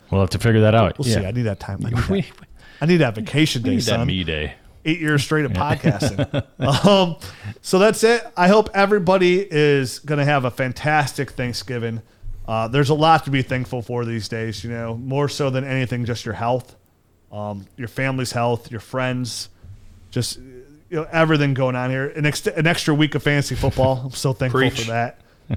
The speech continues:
Speaker 2: You know, three games on Thursday. I'm so thankful
Speaker 1: That is
Speaker 2: for
Speaker 1: gonna be
Speaker 2: that.
Speaker 1: amazing.
Speaker 2: Uh, the Browns playing back-to-back Saturdays. I'm so thankful
Speaker 1: They,
Speaker 2: for that. I'm so
Speaker 1: they're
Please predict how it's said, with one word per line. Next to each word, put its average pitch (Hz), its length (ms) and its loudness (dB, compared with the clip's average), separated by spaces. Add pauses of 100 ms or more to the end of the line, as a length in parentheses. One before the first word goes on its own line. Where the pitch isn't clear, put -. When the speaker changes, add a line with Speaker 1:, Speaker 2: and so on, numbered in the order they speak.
(120)
Speaker 2:
You 127 80 0
know, 127 240 2 (640)
three 180 360 2
games 165 380 2
on 147 280 0
Thursday. 147 460 0
I'm 139 100 0
so 147 220 0
thankful 131 340 -2
Speaker 1:
That 85 80 0
is 82 80 0
Speaker 2:
for 90 80 0
Speaker 1:
gonna 90 80 4
be 95 60 4
Speaker 2:
that. 95 40 2
Speaker 1:
amazing. 76 380 0
Speaker 2:
Uh, 107 300 -6 (120)
the 156 100 -4
Browns 156 380 2
playing 156 240 0
back-to-back 143 480 -2
Saturdays. 123 460 -4
I'm 113 100 -4
so 123 180 -2
thankful 110 380 -8
Speaker 1:
They, 127 160 0
Speaker 2:
for - 200 -8
that. 104 260 -10
I'm 135 120 -4
so 185 280 2
Speaker 1:
they're 151 160 4